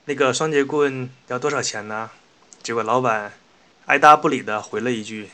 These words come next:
：“三十块。”这个时候，我心目中的英雄顿时被金钱给击败了。这个世界实在是太残酷了，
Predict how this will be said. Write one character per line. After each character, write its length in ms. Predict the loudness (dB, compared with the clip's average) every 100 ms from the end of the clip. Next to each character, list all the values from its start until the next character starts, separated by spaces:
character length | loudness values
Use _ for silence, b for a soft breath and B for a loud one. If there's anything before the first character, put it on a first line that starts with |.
| -8
：“三 220 | -2 0
十 100 | 0
块。” 360 | -4 -6 -6 -12 _ b b b b b b b b _ 0
这 120 | 4
个 100 | 4
时 100 | 4
候， 100 | 2
我 120 | 2 2
心 280 | -2 -4
目 140 | -6 -4
中 140 | -4
的 60 | -4
英 180 | -4 -4
雄 260 | -6 -6
顿 160 | -4 -2
时 160 | -2
被 200 | 0 0
金 180 | 0 -4
钱 160 | -6 -6
给 80 | -6
击 140 | -4
败 200 | -2 -2
了。 160 | -4 -16 _ _ -4
这 100 | 0
个 80 |
世 140 | 0 0
界 140 | 0
实 160 | -2 -2
在 100 | -6
是 60 |
太 140 | -8 -10
残 180 | -10 -12
酷 180 | -14
了， 140 | -16